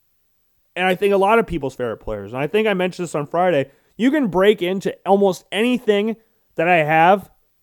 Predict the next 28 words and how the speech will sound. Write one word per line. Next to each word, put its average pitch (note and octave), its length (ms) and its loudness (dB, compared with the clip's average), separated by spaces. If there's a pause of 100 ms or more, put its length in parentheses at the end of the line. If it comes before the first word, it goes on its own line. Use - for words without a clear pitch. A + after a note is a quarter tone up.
(1120)
It, G3 180 2
it G3 280 2
involves G3 440 4
a, G3 40 -4
f-, G3+ 340 -8
a D#3+ 100 -4
few G3+ 220 -4
words F#3 280 2
before, E3 440 2
but D#3+ 200 0
my, F3+ 140 2
all G3 240 4
my A3+ 200 4
codes F#3 380 0
end D#3+ 200 -4
with D3 120 -2
nine C#3 260 -4
four C3+ 200 -4
four. G#2 340 -10 (1200)
By D3+ 360 0
Bryant, D#3+ 640 -2 (100)
jeez, D3 260 -12 (220)
Baez F3+ 380 2
and D3+ 160 -4
Rizzo. A#2 400 -2 (1040)
Nine E3+ 320 -2
four E3+ 240 0
four. A#2+ 400 -6